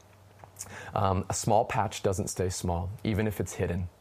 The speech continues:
Um, a, a lot of times when, when weeds are hidden, they can grow unseen.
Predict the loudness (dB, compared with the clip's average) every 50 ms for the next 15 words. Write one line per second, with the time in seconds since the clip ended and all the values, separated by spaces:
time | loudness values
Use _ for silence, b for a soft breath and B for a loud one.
0 | -20 -20 -20 B B B B B B B B -2 0 2 2 2 2 2 2 2
1 | 4 4 4 4 4 2 2 0 -2 -2 0 0 0 0 0 0 0 2 2 0
2 | 0 0 0 0 2 2 2 0 0 0 -2 -2 0 0 2 2 2 0 0 2
3 | 0 0 0 0 -2 -2 -2 0 0 2 2 2 2 2 0 0 -2 -2 -4 -6
4 | -6 -4 -4 -2 -2 -2 -4 -6